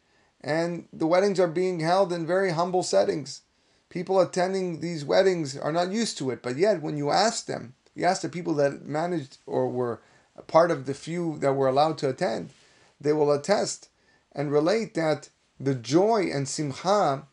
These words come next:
was greater than usual at these weddings. It's unbelievable. The following story took place,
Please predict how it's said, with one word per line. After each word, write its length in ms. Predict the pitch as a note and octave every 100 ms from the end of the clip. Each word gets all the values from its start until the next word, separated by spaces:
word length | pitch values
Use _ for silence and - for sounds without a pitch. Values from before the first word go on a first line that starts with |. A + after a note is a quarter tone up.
| _ _
was 260 | B2+ C3+ B2
greater 440 | A#2+ E3 F#3+ F3
than 180 | D#3 D3+
usual 480 | F3 F#3+ C3+ B2+ A#2+
at 120 | A2+
these 180 | A2+ G#2+
weddings. 480 | A2+ G2+ F#2 F2+ - _ _ -
It's 260 | - - -
unbelievable. 720 | D3+ E3+ E3+ G3 E3 A2+ F#2 - _ _ - _
The 120 | -
following 400 | - E3 E3+ D3+
story 440 | C3 - F3 E3 C#3
took 240 | C#3+ C#3
place, 460 | F3 F3+ C#3+ -